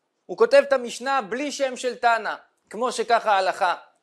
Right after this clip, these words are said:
וכשהתנא אומר סתם משנה כמו רבי שמעון, זה אומר שההלכה היא כמו רבי שמעון. ובמסכת שבת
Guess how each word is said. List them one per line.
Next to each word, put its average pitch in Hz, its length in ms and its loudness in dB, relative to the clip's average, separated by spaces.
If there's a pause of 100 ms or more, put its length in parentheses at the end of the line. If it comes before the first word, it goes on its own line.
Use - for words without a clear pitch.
(300)
וכשהתנא 180 1300 0
אומר 220 360 -2
סתם 240 320 0
משנה 214 320 -6
כמו 220 200 -8
רבי 214 180 -2
שמעון, 233 340 -8
זה 226 80 -2
אומר 247 140 -4
שההלכה 233 400 0
היא 233 100 0
כמו 226 160 -6
רבי 220 180 -4
שמעון. 208 380 -8 (640)
ובמסכת 202 640 0
שבת 254 500 4